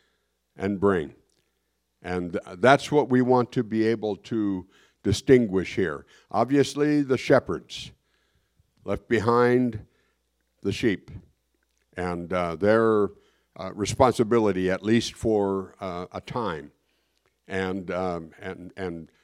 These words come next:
priority became, that announcement by the angel is accurate. We're gonna hurry to find out what's been said. And sure enough,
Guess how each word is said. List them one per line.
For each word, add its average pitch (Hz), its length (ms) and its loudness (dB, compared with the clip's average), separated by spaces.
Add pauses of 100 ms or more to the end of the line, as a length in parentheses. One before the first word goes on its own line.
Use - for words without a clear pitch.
(260)
priority 113 640 4
became, 92 640 -4 (1040)
that 127 160 0
announcement 104 600 -2
by 95 160 -4
the 90 180 0
angel 87 540 -4 (160)
is 82 180 -10
accurate. 90 480 -6 (800)
We're 110 160 0
gonna 90 280 -2
hurry 110 640 -4 (880)
to - 140 -8
find 104 380 -2
out 87 280 -4 (760)
what's 90 240 -8
been 90 180 -2
said. 85 360 -2
And 65 120 -20
sure 90 220 0
enough, 127 420 -4